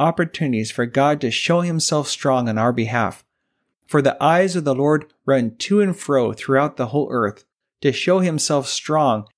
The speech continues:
in the behalf of them whose heart is perfect toward him.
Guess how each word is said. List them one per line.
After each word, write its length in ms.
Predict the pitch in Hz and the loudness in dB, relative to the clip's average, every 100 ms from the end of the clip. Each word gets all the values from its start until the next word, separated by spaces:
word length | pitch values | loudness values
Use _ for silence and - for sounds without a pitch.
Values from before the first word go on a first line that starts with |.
| _ - | _ -4
in 160 | 139 | 0
the 80 | 120 | 0
behalf 600 | 123 117 117 147 175 - - | 0 -2 0 0 0 -2 -4
of 200 | 123 113 | -4 0
them 340 | 135 151 160 - | 0 2 -2 -8
whose 240 | - 131 - | -4 -2 -2
heart 480 | - 202 165 95 - _ | -2 2 2 0 -6 _
is 160 | 139 123 | -6 -6
perfect 520 | - - 202 - 80 | -8 -2 0 0 -8
toward 280 | - 135 127 | -4 -2 -2
him. 340 | 131 101 101 | -4 -4 -6